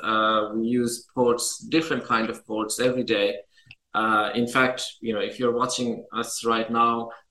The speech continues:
in your computer, you are absolutely using ports to connect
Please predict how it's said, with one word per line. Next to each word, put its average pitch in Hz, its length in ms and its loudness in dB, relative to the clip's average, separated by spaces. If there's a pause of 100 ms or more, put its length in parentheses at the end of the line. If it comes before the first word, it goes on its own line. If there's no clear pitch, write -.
(180)
in 117 140 0
your 113 140 2
computer, 135 760 0
you 117 240 2
are 117 140 6
absolutely 113 640 -2
using 110 440 -4
ports 110 380 -2
to 107 260 -4
connect 110 420 -4